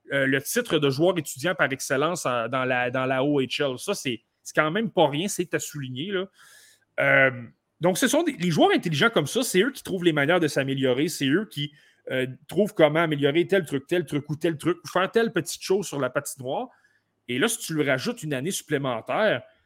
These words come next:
à dix-huit ans, avec les Steelheads qui seront beaucoup plus forts, il y avait quand même beaucoup de joueurs de, de, de, de admissibles au repêchage. Lucas Delbel-Belouz est, en est un, et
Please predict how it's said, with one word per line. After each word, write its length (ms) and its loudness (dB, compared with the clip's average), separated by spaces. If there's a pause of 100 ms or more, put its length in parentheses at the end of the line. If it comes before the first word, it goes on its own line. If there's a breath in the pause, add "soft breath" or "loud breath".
(140 soft breath)
à 100 -6
dix-huit 480 -6
ans, 60 6
avec 240 0
les 80 -4
Steelheads 520 0
qui 80 -12
seront 260 -6
beaucoup 240 -12
plus 120 -14
forts, 260 2
il 40 0
y 20 -2
avait 100 -2
quand 160 -4
même 160 0
beaucoup 220 -6
de 40 -8
joueurs 280 4
de, 120 -2
de, 140 -4
de, 160 -4
de 260 -8 (380)
admissibles 500 0
au 60 6
repêchage. 640 2
Lucas 280 2
Delbel-Belouz 840 2
est, 140 0
en 180 -4
est 140 -4
un, 160 0
et 240 -2